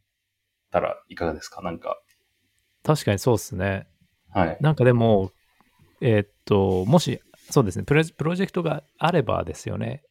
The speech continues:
Speaker 2: いいプロジェクトが。
Speaker 1: そうっすね。
Speaker 2: うん。ね。
Speaker 1: うん。
Speaker 2: 例えばだから、ユニスワップとか何でもいいんですけど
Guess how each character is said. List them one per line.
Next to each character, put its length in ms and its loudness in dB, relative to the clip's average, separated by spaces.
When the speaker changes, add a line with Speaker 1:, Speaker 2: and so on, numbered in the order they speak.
Speaker 2:
い 60 -2
い 340 -4
プ 80 -12
ロ 100 -2
ジ 100 -8
ェ 20 -12
ク 60 -14
ト 100 -8
が。 60 -6
Speaker 1:
そ 60 2
う 100 2
っ 40 4
す 160 -6
ね。 440 -2
Speaker 2:
う 40 -8
ん。 40 2
ね。 100 2
Speaker 1:
う 40 -2
ん。 180 -6
Speaker 2:
例 160 2
え 40 6
ば 60 2
だ 100 0
か 100 -6
ら、 240 -4
ユ 100 0
ニ 100 0
ス 160 -4
ワ 100 6
ッ 0 -
プ 280 0
と 100 -4
か 200 2
何 160 -2
で 60 -2
も 100 -2
い 20 0
い 20 0
ん 20 -4
で 80 -4
す 80 -18
け 100 -4
ど 280 -4